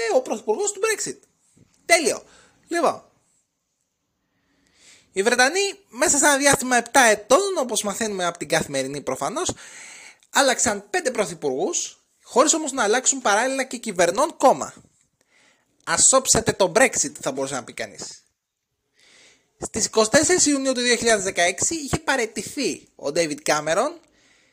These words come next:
ε, καθώς μόλις λίγες ώρες νωρίτερα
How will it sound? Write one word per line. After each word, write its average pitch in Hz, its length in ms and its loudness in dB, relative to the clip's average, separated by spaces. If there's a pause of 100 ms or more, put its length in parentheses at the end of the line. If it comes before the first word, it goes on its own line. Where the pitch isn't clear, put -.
(680)
ε, 160 500 0 (1080)
καθώς 185 420 0
μόλις 208 320 -2
λίγες 330 340 2
ώρες 247 260 2
νωρίτερα 170 840 -2